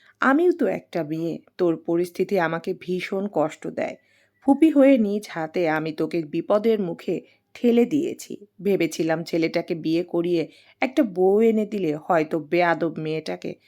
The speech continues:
ভুলে যাবে, কিন্তু দেখি ছেলের কোনো পরিবর্তন হলো না। যে মেয়ে আমার ছেলের সাথে প্রেম করা অবস্থায় অন্য ছেলের সাথে পালিয়ে যায়,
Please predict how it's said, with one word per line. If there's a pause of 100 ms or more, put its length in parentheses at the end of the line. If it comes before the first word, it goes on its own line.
(300)
ভুলে
যাবে, (340)
কিন্তু
দেখি
ছেলের
কোনো
পরিবর্তন
হলো
না। (500)
যে
মেয়ে
আমার
ছেলের
সাথে
প্রেম
করা
অবস্থায় (440)
অন্য
ছেলের
সাথে
পালিয়ে
যায়,